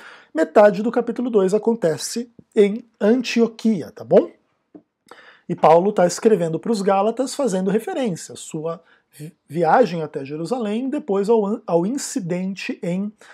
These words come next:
Antioquia, beleza? Ok. Então, basicamente, essa é a dinâmica, ah, geográfica aqui.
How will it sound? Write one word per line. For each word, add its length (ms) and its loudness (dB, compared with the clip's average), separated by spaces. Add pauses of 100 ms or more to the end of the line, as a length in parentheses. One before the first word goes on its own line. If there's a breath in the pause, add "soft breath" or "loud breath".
(340 loud breath)
Antioquia, 920 -2
beleza? 540 -2 (840)
Ok. 340 -2 (720 loud breath)
Então, 320 -2
basicamente, 500 2
essa 220 2
é 40 6
a 20 2
dinâmica, 640 0 (120)
ah, 200 0
geográfica 760 0
aqui. 560 -4